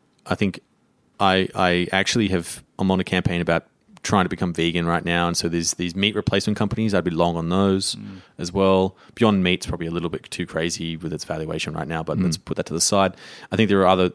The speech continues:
Speaker 1: more conservative ways you can get exposure to those kind of things.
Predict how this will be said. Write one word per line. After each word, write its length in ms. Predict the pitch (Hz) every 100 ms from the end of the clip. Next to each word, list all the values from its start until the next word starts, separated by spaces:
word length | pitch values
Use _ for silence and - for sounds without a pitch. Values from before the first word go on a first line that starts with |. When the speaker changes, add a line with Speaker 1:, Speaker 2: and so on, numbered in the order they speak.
| _ -
Speaker 1:
more 160 | 110
conservative 460 | 117 104 107 98 92
ways 240 | 92 90
you 60 | 85
can 120 | 85
get 100 | 85
exposure 440 | 78 - 92 85
to 100 | 92
those 200 | 80 80
kind 160 | - 76
of 80 | 85
things. 420 | 98 95 92